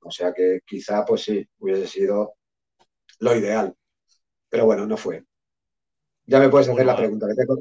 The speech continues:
Speaker 1: te he
Speaker 2: a lo
Speaker 1: cortado
Speaker 2: que
Speaker 1: otra
Speaker 2: iba,
Speaker 1: vez.
Speaker 2: es que además, eh,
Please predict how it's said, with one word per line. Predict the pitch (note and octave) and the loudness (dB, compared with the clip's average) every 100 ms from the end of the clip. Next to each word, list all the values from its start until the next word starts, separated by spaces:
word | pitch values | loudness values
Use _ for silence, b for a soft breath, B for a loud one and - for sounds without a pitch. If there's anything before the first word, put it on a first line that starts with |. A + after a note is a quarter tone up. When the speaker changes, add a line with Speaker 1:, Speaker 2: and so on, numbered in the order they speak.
| - | -2
Speaker 1:
te | |
he | |
Speaker 2:
a | C3+ | 2
lo | |
Speaker 1:
cortado | B2 A#2 A2+ | 2 2 0
Speaker 2:
que | |
Speaker 1:
otra | G#2+ G2+ | 0 -2
Speaker 2:
iba, | G#2 | -6
Speaker 1:
vez. | - _ _ _ _ _ | -10 _ _ _ _ _
Speaker 2:
es | C3 | -20
que | - | -10
además, | B2 B2 B2 - _ - | -10 -10 -14 -18 _ -14
eh, | B2 A#2 G#2+ | -10 -10 -10